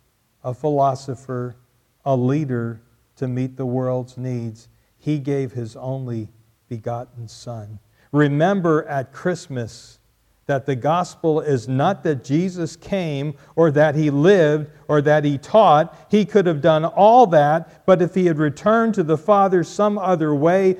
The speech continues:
than by Calvary and the open tomb, we would still be in our sins.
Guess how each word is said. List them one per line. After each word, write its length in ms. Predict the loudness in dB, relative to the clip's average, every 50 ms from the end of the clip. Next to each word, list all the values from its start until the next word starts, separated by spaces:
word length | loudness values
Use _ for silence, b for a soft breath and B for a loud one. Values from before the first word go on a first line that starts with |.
| B B -2
than 160 | -2 0 0
by 220 | 0 -2 -2 -2
Calvary 720 | -4 -4 -4 -2 -2 0 0 2 2 2 2 0 0 -2 -6 B B B
and 180 | -4 -2 -2
the 120 | -4 -4 -2
open 440 | 0 0 0 0 -2 -6 -6 -6 -6
tomb, 400 | -6 -4 -4 -4 -4 -4 -2 -2
we 180 | 0 0 0
would 220 | -2 -4 -6 -6 -8
still 320 | -12 -10 -6 -4 -4 -4
be 240 | -4 -6 -8 -8 -8
in 160 | -10 -10 -10
our 160 | -10 -10 -12
sins. 600 | -12 -14 -16 -16 -14 -14 -16 -16 -20 _ _ _